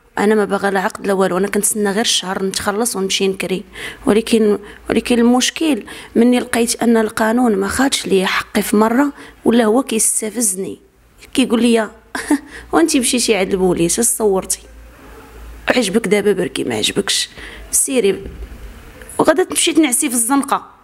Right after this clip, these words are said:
غادا تنعسي في الزنقة، كتفضلي أنك تنعسي في ديك البراكة، في ديك السدة عند مو.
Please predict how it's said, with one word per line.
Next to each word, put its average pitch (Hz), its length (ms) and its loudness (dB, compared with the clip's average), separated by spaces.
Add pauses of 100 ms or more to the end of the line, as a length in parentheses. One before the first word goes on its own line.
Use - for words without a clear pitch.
(920)
غادا 349 160 2
تنعسي 330 380 0
في 269 60 -4
الزنقة، 262 580 -2 (380)
كتفضلي 320 480 0
أنك 311 260 2
تنعسي 285 340 0
في 233 60 -8
ديك 269 160 -4
البراكة، 285 460 0
في 240 60 -8
ديك 240 140 -4
السدة 214 360 -2
عند 208 180 -2
مو. 226 280 4